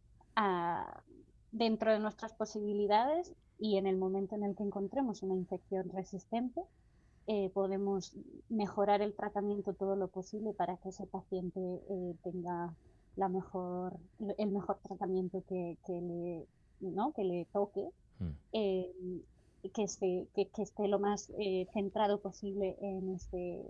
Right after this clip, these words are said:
Speaker 1: microorganismo que está causando esta infección,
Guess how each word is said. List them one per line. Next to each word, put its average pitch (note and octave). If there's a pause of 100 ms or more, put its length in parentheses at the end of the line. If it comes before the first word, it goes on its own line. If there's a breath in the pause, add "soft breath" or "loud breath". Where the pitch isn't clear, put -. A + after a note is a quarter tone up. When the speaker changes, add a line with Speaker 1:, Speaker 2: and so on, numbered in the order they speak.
(120)
Speaker 1:
microorganismo F#3
que -
está F#3+
causando F#3
esta -
infección, C#4